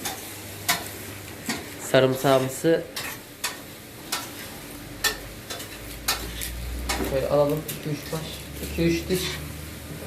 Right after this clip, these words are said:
Bakın. Şimdi sarımsağımızı temizleyeceğiz.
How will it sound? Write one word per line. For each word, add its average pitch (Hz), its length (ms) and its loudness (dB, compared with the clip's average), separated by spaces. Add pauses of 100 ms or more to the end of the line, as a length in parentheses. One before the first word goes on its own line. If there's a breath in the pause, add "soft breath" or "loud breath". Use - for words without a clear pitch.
(1120)
Bakın. 143 300 6 (1040)
Şimdi 147 140 8
sarımsağımızı 156 480 8
temizleyeceğiz. 165 720 8